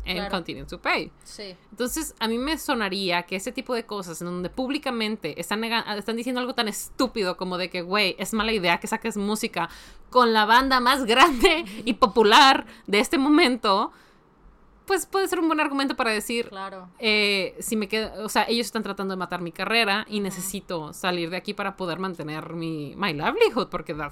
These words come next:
Speaker 1: that's her fucking job, you know?
Speaker 2: Sí, estoy de acuerdo.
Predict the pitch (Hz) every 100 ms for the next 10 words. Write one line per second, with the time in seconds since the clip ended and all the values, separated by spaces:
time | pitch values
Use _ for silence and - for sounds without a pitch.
0 | - - 156 - 311 - - 254 202 226
1 | 381 - - - 170 247 - - - 262
2 | 294 - - - - 254 269 269 254 262